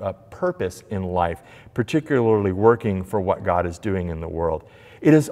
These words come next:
also true that as followers of Jesus, we have more responsibilities than we have rights. It's true that God is with the brokenhearted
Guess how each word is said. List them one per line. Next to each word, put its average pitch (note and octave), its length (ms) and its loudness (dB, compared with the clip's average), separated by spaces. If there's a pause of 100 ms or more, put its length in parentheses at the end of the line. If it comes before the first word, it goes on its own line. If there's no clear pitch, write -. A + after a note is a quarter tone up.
also E3 460 2
true D#3+ 420 -6 (360)
that A#2+ 120 4
as B2 140 -2
followers C3+ 640 2
of B2 100 -8
Jesus, C#3+ 560 -4 (640)
we D3+ 100 -2
have F3 160 2
more C3 300 2
responsibilities G2 1080 -6
than F2 220 -8
we E2+ 80 -8
have D2+ 240 -8
rights. E2 420 -14 (680)
It's - 280 0
true D#3+ 580 -4 (340)
that A#2+ 200 -4
God C#3 320 4
is C3 220 -2
with A#2+ 400 -6
the A2 60 -4
brokenhearted F#2 920 -2